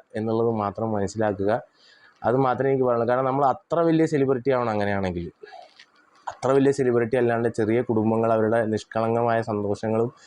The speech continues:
അവരുടെ എൻ്റർടൈൻമെൻറ്റും കാര്യം കൊണ്ട് ആളുകളെ സ്വീകരിച്ച് ആളുകളെ വലുതാക്കിയ ഒരു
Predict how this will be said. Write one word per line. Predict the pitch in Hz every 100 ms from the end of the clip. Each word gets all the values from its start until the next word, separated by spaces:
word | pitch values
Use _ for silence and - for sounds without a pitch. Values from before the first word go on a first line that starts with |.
| - - -
അവരുടെ | 107 113 117 117 98
എൻ്റർടൈൻമെൻറ്റും | 107 107 107 113 110 110 110 120
കാര്യം | 110 104 110 110
കൊണ്ട് | 107 107 120 -
ആളുകളെ | 101 101 107 110 113 -
സ്വീകരിച്ച് | - 107 107 104 - 113
ആളുകളെ | 104 104 107 110
വലുതാക്കിയ | 107 104 104 101 110
ഒരു | 107